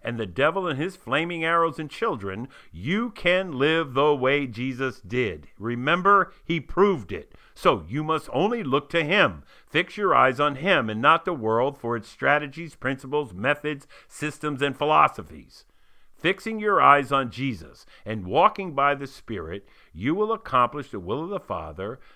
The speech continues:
that Jesus so desires for you to live out as his disciple.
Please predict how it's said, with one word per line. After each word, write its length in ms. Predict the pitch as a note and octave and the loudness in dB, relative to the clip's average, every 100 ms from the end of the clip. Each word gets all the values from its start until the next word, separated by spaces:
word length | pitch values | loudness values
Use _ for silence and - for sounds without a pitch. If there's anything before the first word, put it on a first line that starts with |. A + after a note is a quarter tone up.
| _ | _
that 180 | B2 A#2+ | -4 -4
Jesus 340 | B2 C3+ F#3 | -8 -8 -10
so 280 | F#3 B2 C#3+ | -6 -2 -2
desires 580 | F#3 E3 G#2 F2+ A2+ C3 | -4 -8 -8 -6 -6 -8
for 160 | - | -8
you 260 | C3+ F#2 A2+ | -10 -6 -8
to 120 | B2+ | -6
live 240 | C#3 A#2 F#2 | -4 -4 -4
out 240 | F#2+ G#2 | -2 -2
as 140 | C3+ B2 | -2 -6
his 240 | A2 G#2+ | -10 -8
disciple. 680 | C#3+ - G#3 B3 - D2+ | -12 2 2 2 -4 -16